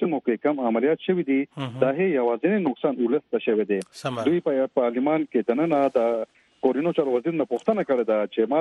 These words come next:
Speaker 1: ته د یوازې پنځوس داسې ترهګرو نامې ده وښیي چې کومه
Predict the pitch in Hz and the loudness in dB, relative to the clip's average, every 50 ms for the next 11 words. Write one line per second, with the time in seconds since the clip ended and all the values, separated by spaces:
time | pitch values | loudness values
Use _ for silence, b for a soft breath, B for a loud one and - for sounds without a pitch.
0 | - - 139 127 127 113 117 113 113 113 123 151 175 175 - 147 143 139 - _ | 0 0 0 0 -2 -2 0 0 0 0 0 0 0 0 0 -2 -2 -2 -4 _
1 | _ - 127 120 120 113 120 196 202 180 _ - 151 160 - - 143 - 120 117 | _ -4 -4 -2 -2 -2 -2 -2 -2 -2 _ -2 -2 0 0 0 -2 -2 -2 -2
2 | - 120 110 - 151 147 147 143 - b b b b b 117 123 135 147 190 220 | 0 0 0 0 0 0 0 -2 -2 b b b b b -2 -2 0 0 0 0
3 | 196 160 139 120 - 123 120 - 117 - 139 139 123 | 2 0 0 0 0 0 0 0 0 -2 0 0 2